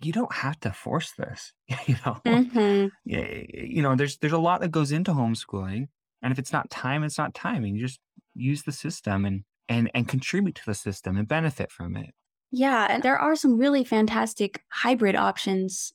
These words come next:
Speaker 2: near my house now. And so that's something I would be very interested in, like a two day a week, they go to school, three day a week, they stay at home and do their own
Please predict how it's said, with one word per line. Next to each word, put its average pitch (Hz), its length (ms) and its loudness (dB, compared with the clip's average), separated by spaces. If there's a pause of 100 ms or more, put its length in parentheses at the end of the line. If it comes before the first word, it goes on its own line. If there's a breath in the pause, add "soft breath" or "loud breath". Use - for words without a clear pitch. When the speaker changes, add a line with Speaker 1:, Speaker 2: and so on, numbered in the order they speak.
(140)
Speaker 2:
near 196 240 4
my 190 140 4
house 190 400 0
now. 196 320 0 (340 loud breath)
And 208 160 4
so 214 340 4
that's 240 260 2
something 208 320 4
I 196 100 4
would 190 160 0
be 196 120 0
very 196 220 2
interested 196 500 0
in, 190 160 4
like 196 220 0
a 196 140 2 (260 loud breath)
two 220 200 4
day 208 160 6
a 196 80 6
week, 196 340 2 (140)
they 202 100 2
go 196 160 2
to 190 80 2
school, 190 640 2 (240 loud breath)
three 196 200 4
day 190 200 4
a 185 80 2
week, 190 320 2
they 190 120 0
stay 196 220 -2
at 196 100 0
home 190 240 2
and 185 140 0
do 180 320 0 (100)
their 185 160 2
own 180 380 2